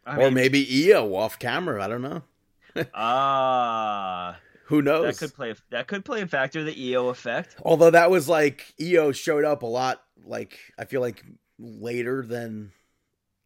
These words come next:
Speaker 2: the others.
Speaker 1: Mm-hmm, mm-hmm.
Speaker 2: But
Speaker 1: Yeah.
Speaker 2: N X T TakeOver War Games this Sunday taking place. We have Timothy Thatcher versus Tommaso Ciampa. I'm gonna say Ciampa's picking up this victory here.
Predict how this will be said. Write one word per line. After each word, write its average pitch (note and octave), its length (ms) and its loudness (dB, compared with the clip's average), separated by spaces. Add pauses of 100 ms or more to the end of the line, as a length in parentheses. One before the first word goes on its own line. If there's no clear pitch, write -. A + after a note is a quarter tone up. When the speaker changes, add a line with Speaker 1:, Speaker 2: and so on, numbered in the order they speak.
(760)
Speaker 2:
the G#2+ 140 -12
others. C3+ 520 -12 (260)
Speaker 1:
Mm-hmm, D3 280 -10
mm-hmm. C3 340 -10 (1080)
Speaker 2:
But G3 360 2
Speaker 1:
Yeah. D#3+ 200 -6 (240)
Speaker 2:
N G#3+ 140 0
X G#3+ 200 0
T A3+ 140 -6
TakeOver F#3+ 640 -4
War F3 240 -2
Games E3+ 380 -6
this F3 220 -8
Sunday F3 520 -6
taking E3 360 -10
place. F3 440 -6
We E3+ 80 -8
have D3+ 180 -10
Timothy F#3+ 500 -4
Thatcher E3+ 520 -6
versus D3+ 420 -10
Tommaso D3+ 600 -6
Ciampa. E3+ 720 -6 (680)
I'm E3+ 140 0
gonna F3 160 -4
say E3 180 -6
Ciampa's D#3+ 580 -8
picking D#3 300 -8
up D3 140 -8
this C#3 160 -16
victory C#3+ 420 -8
here. C#3 360 -8